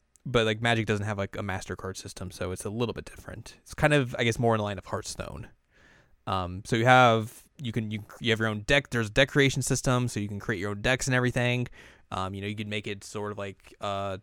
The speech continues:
fitted towards a single element if you wanted. Um, all that sort of things. There are MasterCards, which your MasterCards are, you know, what your starting H P is and everything. They will also have,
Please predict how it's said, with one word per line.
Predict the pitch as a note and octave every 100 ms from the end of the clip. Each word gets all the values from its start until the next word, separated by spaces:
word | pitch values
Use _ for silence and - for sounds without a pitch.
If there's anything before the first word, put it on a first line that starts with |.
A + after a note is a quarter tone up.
| _ _ _ _
fitted | - C3 A#2+ A2
towards | A2+ G#2+ G2+
a | G2
single | A#2 G2 F2+
element | A#2 C#3 C3+ C3+ C3
if | B2+
you | A#2
wanted. | B2 B2+ B2 A#2+ B2 - - - _
Um, | G2+ F#2+ F#2+ F#2 F#2 F#2+ - _ _ _ _ _ _ _ _ _ _ _ _ _ - -
all | C3+
that | B2
sort | C3 A#2
of |
things. | A2 G#2+ G#2
There | - A2
are | G#2+
MasterCards, | A#2 D3+ - - C#3+ C3+
which | B2 A#2+
your |
MasterCards | A2+ B2 - B2 A#2 G#2+
are, | G#2+ G#2 G2 - - _
you | G#2+
know, | G2+ G2 F#2 - _ -
what | A#2 A#2+
your | A2 G#2+ G2+ G2+
starting | - B2 A2+
H | G#2+ A2+
P | - B2 A#2
is | A2+
and | A2+
everything. | A2 A2 A2 G#2+ G#2+
They | G2+
will |
also | G2+ G#2 A2
have, | G#2 G2 G2